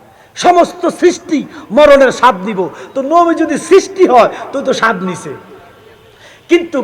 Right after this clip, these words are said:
এ ফেরকায় বাতিলরা কোরআন বোঝে না। আমার আব্বা কইতো, "ফড়িলে ফাতারি কোরআন, তারে কি আলেম বলে?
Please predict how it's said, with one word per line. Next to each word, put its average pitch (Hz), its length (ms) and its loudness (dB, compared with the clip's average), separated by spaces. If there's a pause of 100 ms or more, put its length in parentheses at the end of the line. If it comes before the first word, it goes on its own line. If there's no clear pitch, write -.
এ 233 120 2
ফেরকায় 277 460 4
বাতিলরা 269 560 4
কোরআন 233 420 2
বোঝে 185 300 2
না। 170 120 2 (460)
আমার 277 200 2
আব্বা 233 240 4
কইতো, 233 340 0 (220)
"ফড়িলে 311 340 4
ফাতারি 269 400 2
কোরআন, 240 340 2 (240)
তারে 269 200 4
কি 262 240 -6
আলেম 269 360 4
বলে? 226 300 2